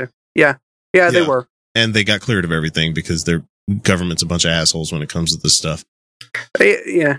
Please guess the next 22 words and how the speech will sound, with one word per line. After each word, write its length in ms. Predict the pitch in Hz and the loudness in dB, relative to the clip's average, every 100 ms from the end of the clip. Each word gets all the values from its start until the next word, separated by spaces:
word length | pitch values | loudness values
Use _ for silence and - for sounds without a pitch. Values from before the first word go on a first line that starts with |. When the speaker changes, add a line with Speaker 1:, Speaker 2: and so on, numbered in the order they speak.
| - | -6
Speaker 1:
rules. 640 | 147 156 151 143 123 - | 2 4 6 2 -2 2
It 160 | 160 147 | 2 4
was 200 | 151 139 | 2 4
like, 240 | 147 135 - _ - | 2 2 -6 _ -10
so 360 | - - 151 139 - - - - - | 0 2 2 0 -10 -14 -18 -18 0
they 100 | 185 | 2
got 220 | 208 202 | 4 4
off 280 | 196 185 - | 4 2 2
on 400 | 143 135 123 113 _ _ 127 | 0 0 -4 -8 _ _ 0
really 300 | 127 123 117 | 2 4 2
stupid 540 | - - 123 120 113 | 0 2 2 4 2
technicalities. 840 | - 120 113 107 113 117 113 120 - _ _ _ _ _ _ _ - | 0 -2 -2 0 2 2 0 -4 -8 _ _ _ _ _ _ _ 0
Speaker 2:
Yeah, 200 | 101 87 - | 2 2 -2
none 280 | 92 98 113 | 0 2 2
found 340 | - 98 98 | 0 -2 0
or 80 | 95 | 0
any 220 | 87 98 | 0 0
evidence 320 | - 92 92 90 | 0 0 0 -2
of 140 | 85 | -2
wrongdoing 500 | 87 87 85 85 85 | -2 0 0 0 0
in 80 | 80 | -2
Planned 320 | - 82 80 | -2 -2 -4